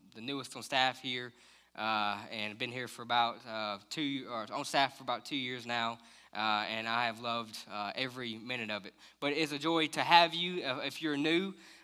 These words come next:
uh, there's a guest, uh, visitor form in your bulletin that you can fill out, uh, and, uh, receive a free gift for that. But we also, uh, more so than that, want to follow up with you and help you get plugged in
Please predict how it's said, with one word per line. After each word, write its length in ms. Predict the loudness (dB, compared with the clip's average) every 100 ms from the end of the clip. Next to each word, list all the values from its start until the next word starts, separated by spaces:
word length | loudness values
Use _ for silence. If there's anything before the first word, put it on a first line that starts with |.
| 0
uh, 260 | 4 4
there's 180 | 2 -4
a 60 | 0
guest, 560 | 4 4 4 -8 -10
uh, 460 | -6 0 2 2 -2
visitor 400 | -4 -4 -2 -4
form 480 | -4 0 0 0 -4
in 340 | -6 -6 -6
your 140 | -8 -6
bulletin 480 | -4 -2 -2 -2
that 160 | -2 -2
you 80 | -6
can 100 | -12
fill 240 | -6 4
out, 340 | 6 6 4 -6 -20 -18 0
uh, 380 | 4 6 4 0
and, 580 | -2 -2 -6 -8 -10 -8
uh, 180 | -6 -6
receive 320 | -6 -2 -2
a 80 | -2
free 220 | -8 -8
gift 220 | -4 -6 -6
for 120 | -2
that. 360 | 2 2 -2
But 140 | -10 -8
we 120 | 0
also, 460 | 0 0 -6 -6 -8 -16 -20 _
uh, 140 | -6 -4
more 200 | -2 -4
so 180 | -4 -6
than 120 | -4
that, 320 | -2 -2 -4
want 220 | -12 -10
to 120 | -12
follow 440 | -4 0 0 0 -8
up 100 | -12
with 140 | -12
you 320 | -10 -10 -10 -12
and 140 | -8
help 200 | -8 -8
you 100 | -8
get 200 | -8 -10
plugged 320 | -6 -6 -4
in 340 | -4 -4 -6